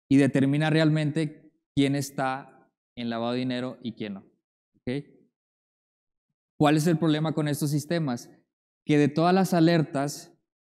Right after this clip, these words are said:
eh, que genera el sistema, solamente el veinte y el treinta por ciento son reportadas a la uif, lo que significa que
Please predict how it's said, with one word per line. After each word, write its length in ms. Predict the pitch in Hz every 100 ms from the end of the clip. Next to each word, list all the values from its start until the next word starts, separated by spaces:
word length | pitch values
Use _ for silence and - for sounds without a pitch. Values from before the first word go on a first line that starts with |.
| -
eh, 760 | 127 127 123 120 117 107 - -
que 100 | 139
genera 360 | 143 135 139
el 80 | 151
sistema, 760 | 147 147 - 151 127 135 - _ _ _
solamente 960 | 139 139 143 147 139 151 151 - - - _ -
el 220 | 131 131
veinte 560 | 151 160 156 180 151 -
y 120 | 135
el 160 | 123
treinta 500 | 120 135 139 139 147
por 140 | 143 127
ciento 500 | 135 127 120 139 -
son 300 | - 127 120
reportadas 920 | 123 127 113 - 113 113 117 - - _ _ _
a 140 | - 110
la 140 | 110
uif, 440 | 113 139 180 - - _ _ _ _ _ _ _ _ _
lo 160 | 120 120
que 120 | 135
significa 640 | 135 135 131 139 135 160 147
que 640 | 156 156 165 - -